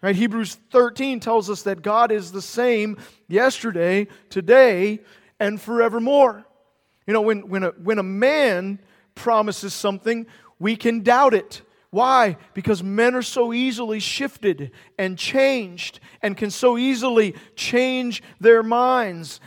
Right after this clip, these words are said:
and, and circumstances can affect what they promised, but not God.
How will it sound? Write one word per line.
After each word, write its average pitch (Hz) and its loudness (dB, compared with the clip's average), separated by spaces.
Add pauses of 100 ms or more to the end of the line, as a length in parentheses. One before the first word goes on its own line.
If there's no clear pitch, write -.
(120)
and, 202 -2
and 202 -6
circumstances 247 -2
can 226 -6
affect 233 0 (180)
what 226 0
they 226 6
promised, 247 -4 (220)
but 208 0
not 233 -2
God. 247 2